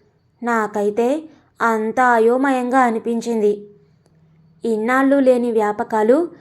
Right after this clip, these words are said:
అరవై ఏళ్ళు వచ్చాక ఇప్పుడు అమ్మ ఎందుకు కల్పించుకున్నట్టు? హాయిగా ఇద్దరూ వేళ కింద వండుకొని తిని ఒకరికొకరుగా ఉండక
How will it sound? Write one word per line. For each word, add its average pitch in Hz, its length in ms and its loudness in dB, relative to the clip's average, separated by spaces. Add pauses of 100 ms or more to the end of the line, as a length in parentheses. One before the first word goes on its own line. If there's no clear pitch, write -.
(260)
అరవై 240 320 4
ఏళ్ళు 226 320 4
వచ్చాక 233 680 -2 (460)
ఇప్పుడు 294 580 2 (320)
అమ్మ 277 220 0
ఎందుకు 330 280 0
కల్పించుకున్నట్టు? 262 1200 0 (680)
హాయిగా 226 520 2
ఇద్దరూ 247 440 0
వేళ 247 320 2
కింద 262 240 -4
వండుకొని 233 560 -2
తిని 233 460 -2 (400)
ఒకరికొకరుగా 302 760 4
ఉండక 254 600 0